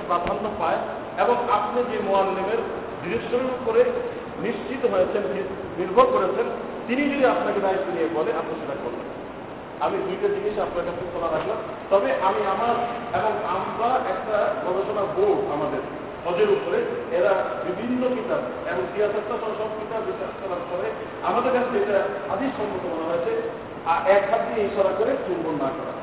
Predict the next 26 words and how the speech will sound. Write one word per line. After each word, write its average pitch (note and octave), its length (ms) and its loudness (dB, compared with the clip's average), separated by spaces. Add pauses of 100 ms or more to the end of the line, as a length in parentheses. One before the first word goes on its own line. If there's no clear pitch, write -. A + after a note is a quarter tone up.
তবে G3+ 180 4 (340)
দুই G3 140 2
হাতের G#3 240 2
কথাও G3 220 2
আছে, - 340 0 (720)
এই G#4 120 8
হাদিসের - 400 2
জন্য G3 240 0
ওই E3+ 60 0
হাদিস - 300 -2
থেকে E3+ 120 -6 (120)
দুই। C3+ 280 -6 (3750)
শুরু C4 240 0
করার A3 300 4
আগে D#3+ 260 6 (100)
আপনাকে - 460 -2
দোয়া F3+ 140 2
করে D#3+ 200 -2
নিতে C#3+ 260 -2
পারেন, C#3 180 0 (480)
"আল্লাহুম্মা E3 680 2 (340)
ঈমানান F3 640 0
বিকা - 280 -2
ওয়া - 520 -4
তাসদীকান - 520 -2
বিকিতাবিকা E3 920 -2